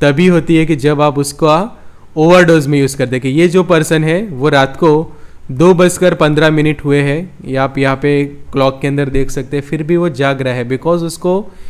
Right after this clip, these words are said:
नींद नहीं आ रही है as a side effect, because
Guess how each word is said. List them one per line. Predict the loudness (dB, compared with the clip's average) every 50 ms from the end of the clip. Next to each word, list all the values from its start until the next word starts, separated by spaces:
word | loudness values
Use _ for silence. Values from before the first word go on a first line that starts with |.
| -8 -8 -10 -10 -8 -6
नींद | -2 0 2 2 4
नहीं | 4 2 2 2 2
आ | 2 2
रही | 0 0 0
है | 0 -2 0 -2 -2 -2
as | -2
a | -4
side | -4 -2 0 2 2 2
effect, | 2 0 -2 -4 -6 -6 -4 -6
because | -6 -4 0 0 0 0 -2